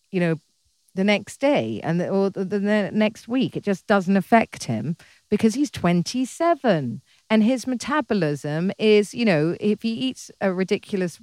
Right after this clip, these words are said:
week, all he has to do is an hour at the gym and it drops off his body. And that's just not how mine works. If I follow him, I would be wheeled into a room daily.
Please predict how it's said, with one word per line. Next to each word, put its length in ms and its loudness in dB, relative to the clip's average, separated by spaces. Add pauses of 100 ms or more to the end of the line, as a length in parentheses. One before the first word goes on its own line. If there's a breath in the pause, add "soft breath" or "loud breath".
week, 580 -2 (500 loud breath)
all 100 6
he 120 4
has 180 0
to 100 -2
do 220 4
is 100 4
an 80 2
hour 200 0
at 60 -8
the 80 -8
gym 220 -2
and 80 0
it 80 -4
drops 340 0
off 140 -2
his 140 -4
body. 440 -4 (640)
And 140 8
that's 340 4
just 460 2
not 200 0
how 220 -2
mine 360 2
works. 500 2
If 100 -8
I 200 6
follow 420 6
him, 420 2
I 140 2
would 160 2
be 160 0
wheeled 480 0
into 300 -4
a 80 -6
room 320 -4
daily. 580 6